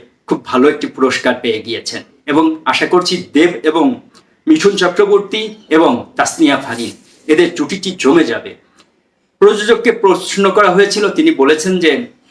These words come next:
পরিচালককে প্রশ্ন করা হয়েছিল, তিনি বলেছেন যে অ-, অভিজিৎ রায় চৌধুরী, না, অতনু রায় চৌধুরী, অতনু রায় চৌধুরী, ভুল বলেছি, প্রযোজক অতনু রায় চৌধুরীর বিশেষ পছন্দ হয়েছে তাসনিয়া ফারিনের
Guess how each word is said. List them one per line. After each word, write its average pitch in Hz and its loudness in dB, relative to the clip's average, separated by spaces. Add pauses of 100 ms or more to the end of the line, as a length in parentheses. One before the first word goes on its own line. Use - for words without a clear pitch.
(640)
পরিচালককে 240 2
প্রশ্ন 127 -6
করা 117 -8
হয়েছিল, 147 -2 (220)
তিনি 139 4
বলেছেন 131 -2
যে 135 0 (580)
অ-, 127 -8 (240)
অভিজিৎ 143 -2 (100)
রায় 123 -2 (100)
চৌধুরী, 135 -4 (880)
না, 120 -4 (300)
অতনু 247 4
রায় 131 -2
চৌধুরী, 101 -10 (580)
অতনু 202 0
রায় 147 0
চৌধুরী, 131 -2 (340)
ভুল 143 0
বলেছি, 151 -2 (320)
প্রযোজক 147 0 (160)
অতনু 175 0
রায় 147 0
চৌধুরীর 139 -2 (340)
বিশেষ 147 -2
পছন্দ 160 -2
হয়েছে 170 -2 (160)
তাসনিয়া 135 -2
ফারিনের 147 -4